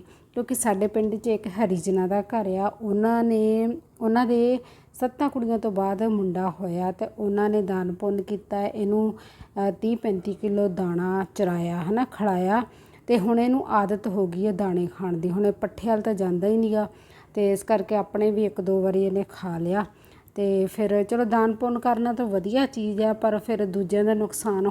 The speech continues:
ਹੋਣ ਲੱਗ ਜਾਂਦਾ ਨਾ। ਹੁਣ ਇਹ ਧੱਕੇ ਨਾਲ ਹੀ ਘਰੇ ਆ ਵੜਦਾ ਹੈ ਇੱਧਰ। ਤੇ ਤੁਸੀਂ ਦੇਖਿਆ ਹੀ ਸੀਗਾ ਵਲੌਗ ਦੇ ਵਿੱਚ ਵੀ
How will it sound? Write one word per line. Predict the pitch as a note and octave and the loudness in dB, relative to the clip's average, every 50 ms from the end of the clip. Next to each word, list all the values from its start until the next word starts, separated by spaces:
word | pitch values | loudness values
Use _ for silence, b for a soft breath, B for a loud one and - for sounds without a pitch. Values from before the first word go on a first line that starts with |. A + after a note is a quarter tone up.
| - - | 0 0
ਹੋਣ | G#3+ G3+ F#3+ F#3+ | 0 2 2 0
ਲੱਗ | F#3+ F#3+ F#3 | 0 -2 -2
ਜਾਂਦਾ | F3 F#3 F#3 F#3 F3+ G3 G#3+ | -2 0 -2 0 0 0 0
ਨਾ। | A#3 C#4 C4+ - B B B B B B B B | 0 0 -2 -4 B B B B B B B B
ਹੁਣ | A3 A3 | 2 4
ਇਹ | A3+ A3+ | 4 6
ਧੱਕੇ | A3 A3+ A#3+ A#3+ - G#3 G3 | 4 4 0 0 0 0 2
ਨਾਲ | G3 G3+ G#3+ | 2 2 2
ਹੀ | A3 | 2
ਘਰੇ | G#3+ B3+ A#3 A3+ F#3+ F3 | 2 0 0 0 0 0
ਆ | E3+ E3 | -2 -4
ਵੜਦਾ | E3 E3 E3 E3 D#3 D#3 E3+ | -4 -6 -6 -8 -8 -8 -6
ਹੈ | E3+ E3 E3+ E3+ | -6 -4 -4 -6
ਇੱਧਰ। | E3 D#3+ F#3+ G#3 C4+ C4 - B B B B B B B - - | -4 -4 -4 -2 -4 -4 -8 B B B B B B B -6 -2
ਤੇ | G3 G3 F#3 F3+ F3 F3 F3 F3 F3 F3 F3 - - - | 2 2 4 4 4 4 2 2 0 0 -4 -8 -10 -6
ਤੁਸੀਂ | - G#3+ G3 G3 F#3 | -4 -4 -4 -2 2
ਦੇਖਿਆ | F#3 G3+ G3 - - A#3 A3+ | 2 2 2 2 2 2 2
ਹੀ | A3+ | 2
ਸੀਗਾ | A3+ - A#3 G#3+ G#3+ A3 | 2 2 0 2 2 2
ਵਲੌਗ | G3+ F#3+ G3 F#3+ F#3 F#3 | 2 2 2 2 2 2
ਦੇ | F3+ F#3 F#3+ | 2 2 2
ਵਿੱਚ | F3+ F#3 F3+ G3+ | 0 0 0 0
ਵੀ | F#3+ F#3+ | -2 -2